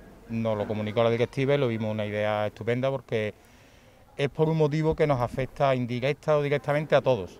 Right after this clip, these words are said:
Es por el tema de que han quitado las urgencias en el, en el Centro de Salud de Rocío y Matalascañas. Entonces ya nuestro colectivo, por el riesgo que corremos cada vez que salimos en moto, pues nos afecta todavía aún más. Y ya te digo,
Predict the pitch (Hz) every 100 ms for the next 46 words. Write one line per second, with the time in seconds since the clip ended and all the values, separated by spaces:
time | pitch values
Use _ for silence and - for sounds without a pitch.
0 | - 110 - 127 123 107 120 127 127 120
1 | 117 120 117 123 123 117 120 110 135 127
2 | 113 110 101 95 95 101 101 - 110 113
3 | 107 113 113 113 110 - 131 131 120 101
4 | - 98 90 - - - - - - -
5 | - - 107 123 120 120 113 117 110 -
6 | 139 131 101 - - - 107 104 - 127
7 | 135 127 123 120 139 113 104 98 104 -
8 | 113 117 120 120 127 123 117 104 - 113
9 | 113 113 107 104 113 117 - - 107 101
10 | 92 92 - - - - - - - -
11 | 120 120 123 165 113